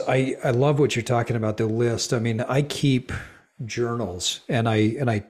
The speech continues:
type a lot on my iPad with the things that I need to do. The other thing that I've done, um, to manage is I have an organizational system for almost everything,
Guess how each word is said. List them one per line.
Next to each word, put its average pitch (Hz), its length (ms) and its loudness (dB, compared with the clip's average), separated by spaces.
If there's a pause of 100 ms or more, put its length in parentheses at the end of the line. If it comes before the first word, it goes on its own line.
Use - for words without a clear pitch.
(180)
type 123 280 0
a 117 40 2
lot 107 200 4
on 101 140 2
my 101 120 -2
iPad 104 560 0 (600)
with 135 140 2
the 117 100 2
things 123 320 0
that 120 100 0
I 110 80 2
need 110 200 2
to 107 80 0
do. 95 460 0 (140)
The 127 140 4
other 156 160 4
thing 143 220 2
that 113 100 2
I've 113 180 2
done, 104 480 0 (140)
um, 110 420 -2 (760)
to 120 120 0
manage 110 500 0
is 101 300 -6
I 135 160 2
have 135 380 2
an 104 100 -4
organizational 113 800 0
system 110 360 -4
for 104 200 -2
almost 98 400 -8
everything, 92 680 -6